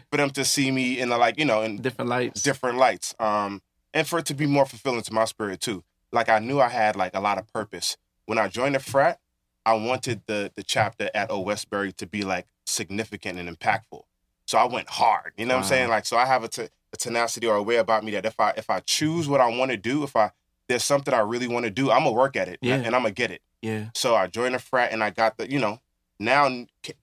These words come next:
Speaker 1: Noops in New York, rampant, you know what I'm saying?
Speaker 2: Wow.
Speaker 1: Like, it's thousands of us
Speaker 2: Wow.
Speaker 1: everywhere because we were very active and we were
Speaker 2: Wow.
Speaker 1: strategic in that. So now here I am,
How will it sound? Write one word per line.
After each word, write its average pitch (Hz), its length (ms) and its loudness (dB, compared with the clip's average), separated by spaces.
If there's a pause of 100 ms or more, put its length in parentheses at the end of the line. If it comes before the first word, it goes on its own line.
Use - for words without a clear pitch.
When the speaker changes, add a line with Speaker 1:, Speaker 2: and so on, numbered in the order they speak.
Speaker 1:
Noops 147 320 -2
in 147 120 0
New 143 80 2
York, 147 340 2 (680)
rampant, 139 580 2
you 127 60 -2
know 139 80 4
what 156 60 4
I'm 151 60 -2
saying? 156 180 4
Speaker 2:
Wow. 143 60 4
Speaker 1:
Like, 104 100 0
it's - 160 -12
thousands 135 540 2
of 98 120 -2
us 98 120 -8
Speaker 2:
Wow. - 100 2
Speaker 1:
everywhere 113 340 0
because 110 420 -4 (200)
we 127 100 -8
were 107 180 0 (140)
very 127 280 2
active 127 400 2
and 107 120 -2
we 113 60 -4
were 107 60 -2
Speaker 2:
Wow. 104 100 0
Speaker 1:
strategic 104 480 -4
in 98 80 -6
that. 90 180 -10 (640)
So 113 80 -6
now 107 160 2
here 120 200 2
I 160 100 6
am, 123 360 0